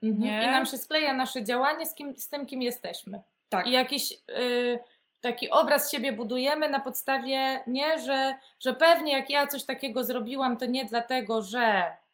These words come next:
Speaker 1: mniej miałam zasobów, że coś było trudne, że jakieś, nie wiem, y, otoczenie było trudne, tylko sobie myślę, no coś ze mną jest pewnie nie tak.
Speaker 2: Tak, i w ogóle myślę sobie, że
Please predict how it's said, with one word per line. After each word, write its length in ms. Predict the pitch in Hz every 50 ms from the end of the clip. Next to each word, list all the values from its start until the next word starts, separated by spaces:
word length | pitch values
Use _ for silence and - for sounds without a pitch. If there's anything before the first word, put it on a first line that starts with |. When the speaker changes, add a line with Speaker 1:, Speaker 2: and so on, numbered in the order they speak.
| _ _ _ _ _ _ _ _ _ _ _ _ _ _ _ _ _ _ _ -
Speaker 1:
mniej 360 | 220 233 240 247 254 247 233
miałam 260 | 240 240 233 233 233
zasobów, 840 | 202 220 233 - - 226 208 208 214 208 - 190 185 185 180 175 180
że 100 | 208 220
coś 200 | 220 - 233 220
było 180 | 214 233 254 254
trudne, 760 | 254 247 226 233 226 226 196 226 214 208 190 185 185 185 185
że 160 | - 214 226
jakieś, 580 | 233 233 240 233 - 254 247 240 - - - -
nie 140 | 247 233 196
wiem, 420 | 190 190 180 180 180 175 175 180
y, 800 | - - _ - 196 196 196 196 196 190 185 185 185 185 190 - -
otoczenie 600 | - 240 240 269 254 262 277 269 254 240 233 220
było 320 | 190 202 202 196 190 185
trudne, 460 | 185 - 202 208 220 220 220 262 294 320 320 311
tylko 220 | 320 240 - - 247
sobie 220 | - 240 220 247
myślę, 240 | 247 233 - 226 214
no 120 | 214 214
coś 240 | 208 - 247 240 214
ze 140 | 196 208 196
mną 180 | 185 175 160
jest 180 | 165 - - -
pewnie 280 | - - - 170 165 165
nie 140 | - 143
tak. 180 | - - - - _ _ _ _ _ _ -
Speaker 2:
Tak, 200 | 262 254 247 247
i 60 | 226
w 40 | 233
ogóle 240 | 262 254 269 269 254
myślę 220 | 262 254 - 233
sobie, 180 | - 269 269 240
że 200 | 220 240 226